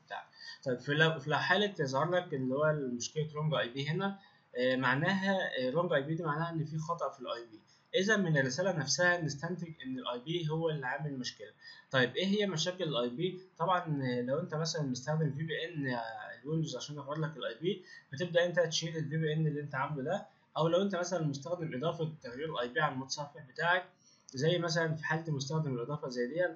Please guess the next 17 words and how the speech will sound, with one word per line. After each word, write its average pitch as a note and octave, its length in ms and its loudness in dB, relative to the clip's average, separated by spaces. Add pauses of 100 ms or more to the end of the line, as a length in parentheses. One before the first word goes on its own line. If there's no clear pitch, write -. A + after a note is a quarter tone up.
(260)
أبدأ D#3 320 4
أشيلها، F#3 360 2
أو C#3 260 2
أي، F3+ 200 -2
طبعًا D#3+ 400 -4
أي D3 200 -2
إضافة D3 220 -4
تانية C#3 240 -10
في C3 200 -16
أنواع C3+ 380 -4
الإضافات B2 500 -10
اللي B2 140 -6
بتغير C3+ 380 -2
الآي A#2+ 240 -10
بي D#3 200 -10
أنواع C#3 380 -4
كتير. F#3+ 360 -2